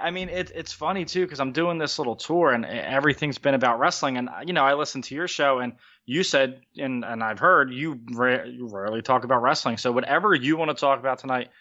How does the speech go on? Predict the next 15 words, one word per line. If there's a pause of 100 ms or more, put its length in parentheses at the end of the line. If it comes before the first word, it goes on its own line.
(100)
feel
free
to
bring
it
up
because, (100)
um, (540)
I'm
kinda
wrestled
out
right
now.
<laughs>